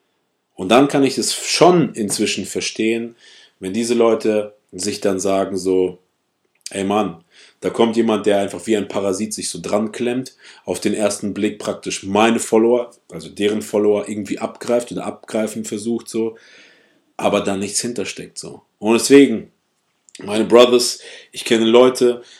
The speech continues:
die es geschafft haben, auch in den letzten ein, zwei Jahren relativ erfolgreich auf Instagram zu, zu werden,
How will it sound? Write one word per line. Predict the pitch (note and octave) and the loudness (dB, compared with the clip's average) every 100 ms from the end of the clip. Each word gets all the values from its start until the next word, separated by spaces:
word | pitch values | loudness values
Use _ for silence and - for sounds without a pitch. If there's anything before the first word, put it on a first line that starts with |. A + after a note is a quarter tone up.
| _ | _
die | F#2+ A#2 | -6 -4
es | - | -2
geschafft | - - C3+ - B2+ | -2 0 0 0 -4
haben, | A#2+ A2+ A2 - _ | -2 -2 -6 -10 _
auch | - A#2+ B2 | 0 0 0
in | |
den | A2 | -2
letzten | A2 A#2+ - | 0 0 -2
ein, | A#2+ A2 G#2+ | -4 -4 -2
zwei | G#2+ | 0
Jahren | G#2+ A2 A2 | 2 2 2
relativ | A2 A2 G#2+ A2+ | 0 0 -2 -4
erfolgreich | A2 - B2 B2+ A#2+ | 0 2 2 2 -2
auf | A2+ | -2
Instagram | A#2+ - A#2 A2 | -6 -4 -4 -6
zu, | G#2+ G#2+ A2 | -6 -8 -10
zu | - - | -10 -4
werden, | G#2+ G#2+ G2 | 0 0 -4